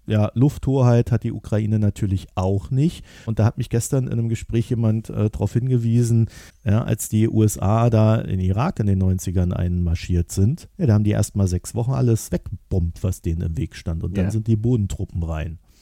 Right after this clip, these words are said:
Speaker 1: Ja, heute gucken da die Leute drauf und sagen, „Ja, da sind die Amis reingegangen und waren dann sofort da.“ Nee, so war's eben halt auch nicht.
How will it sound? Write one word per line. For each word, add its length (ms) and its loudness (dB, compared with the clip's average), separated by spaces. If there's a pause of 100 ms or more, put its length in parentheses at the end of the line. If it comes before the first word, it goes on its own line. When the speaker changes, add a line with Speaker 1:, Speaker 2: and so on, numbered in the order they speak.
(120)
Speaker 1:
Ja, 220 0
heute 440 4
gucken 280 -4
da 100 2
die 100 2
Leute 300 4
drauf 300 0
und 120 -2
sagen, 260 2
„Ja, 80 2
da 120 2
sind 140 0
die 100 2
Amis 260 2
reingegangen 500 0
und 140 -2
waren 200 2
dann 120 2
sofort 440 -2
da.“ 260 4 (420)
Nee, 380 6
so 220 0
war's 200 2
eben 280 0
halt 200 0
auch 280 -2
nicht. 280 -2